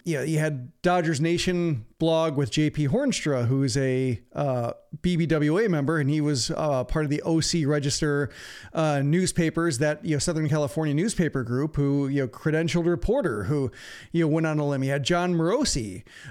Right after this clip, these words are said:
uh, going out and saying that, uh, Ohtani was on a, a flight to Toronto, and he apparently never left Southern California.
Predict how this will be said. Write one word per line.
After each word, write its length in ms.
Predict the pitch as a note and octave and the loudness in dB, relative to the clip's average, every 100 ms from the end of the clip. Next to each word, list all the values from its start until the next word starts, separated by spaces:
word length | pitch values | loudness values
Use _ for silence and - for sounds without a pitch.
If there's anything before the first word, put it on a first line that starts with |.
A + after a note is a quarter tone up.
| - | -2
uh, 320 | F3+ E3+ D#3+ | 0 2 0
going 400 | C3 F3+ E3+ E3 | 2 2 4 2
out 180 | D#3+ D3+ | 2 0
and 120 | C#3+ | 0
saying 340 | E3+ D#3+ D3+ | 0 0 0
that, 300 | C#3+ C3+ - | 0 -2 0
uh, 120 | D#3+ | -2
Ohtani 440 | F3 E3 E3+ F3 E3 | 0 2 2 2 2
was 140 | D3+ | 2
on 140 | D#3+ D3+ | 2 0
a, 200 | C#3 - | 0 0
a 120 | D#3 | -2
flight 360 | - D#3+ F3 F3 | 0 0 0 0
to 140 | E3+ | -2
Toronto, 680 | D#3 C#3+ D#3+ E3 D#3 A#2+ A#2 | -2 -2 0 0 0 0 0
and 400 | B2+ B2+ B2+ A#2 | 0 -2 -2 -2
he 140 | A#2 C#3+ | -2 -2
apparently 420 | A#2 C#3+ E3+ E3+ | 0 0 0 2
never 220 | F3+ F3+ | 2 2
left 200 | F3+ F#3+ | 2 0
Southern 360 | - G3+ G#3 G3 | 0 0 2 2
California. 640 | G3+ A3+ - C4+ A#3 F#2+ | 2 0 0 0 0 -4